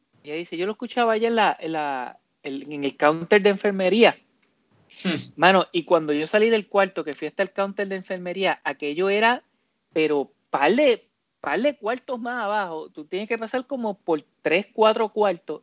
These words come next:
Speaker 1: y después dar una izquierda y ahí estaba el counter de enfermería y el tipo
Speaker 2: Ya
Speaker 1: se
Speaker 2: tú sabes.
Speaker 1: escuchaba hasta
Speaker 2: Eh,
Speaker 1: allá.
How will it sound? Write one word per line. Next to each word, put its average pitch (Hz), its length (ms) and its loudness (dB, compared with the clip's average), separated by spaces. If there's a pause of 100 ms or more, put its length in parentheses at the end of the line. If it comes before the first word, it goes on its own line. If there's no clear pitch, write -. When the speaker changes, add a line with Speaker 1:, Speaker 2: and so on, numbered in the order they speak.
Speaker 1:
y 165 120 -2
después 180 420 0
dar 170 320 2
una 220 100 0
izquierda 240 600 2
y 160 140 -2
ahí 160 200 0
estaba 240 300 2
el 226 80 -4
counter 226 360 0
de 220 60 0
enfermería 190 680 -2
y 160 80 -2
el 151 100 0
tipo 165 220 0
Speaker 2:
Ya 214 80 6
Speaker 1:
se 254 80 4
Speaker 2:
tú 226 80 4
sabes. 139 220 6
Speaker 1:
escuchaba 214 360 8
hasta - 600 -4
Speaker 2:
Eh, 139 320 2
Speaker 1:
allá. 143 280 -2